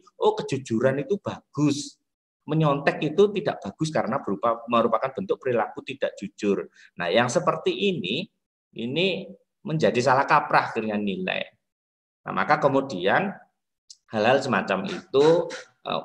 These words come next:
bentuk-bentuk moral disengagement pada anak sangat penting untuk di-, ditelaah. Kalau kita mau menengok atau mengajarkan bagaimana perilaku anak dikembangkan sesuai dengan nilai-nilai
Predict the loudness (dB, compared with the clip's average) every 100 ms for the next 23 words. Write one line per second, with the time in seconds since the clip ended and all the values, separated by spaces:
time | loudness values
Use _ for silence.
0 | -8 0 0 2 0 2 0 2 2 2
1 | 0 -2 0 0 -4 -2 -2 -2 -4 -8
2 | -8 -6 -2 0 0 -4 -6 -8 -6 -6
3 | -6 -6 -6 -4 -4 -4 -6 -8 -8 -10
4 | -6 -6 -8 _ _ _ -14 -6 -2 -2
5 | -2 -2 -2 -4 -8 -14 -10 -8 -8 -6
6 | -4 -2 -4 -4 -6 -4 -4 -4 -6 -6
7 | -6 -10 -8 -10 -4 -2 -2 -4 -12 _
8 | _ -10 -4 -2 -2 -2 0 0 0 -2
9 | 0 0 -2 -8 -10 -8 -6 -4 -4 -6
10 | -10 -6 -6 -6 -8 -4 -4 -4 -4 -4
11 | -4 -6 -6 -6 -6 -6 -2 -2 -2 -2
12 | -2 -2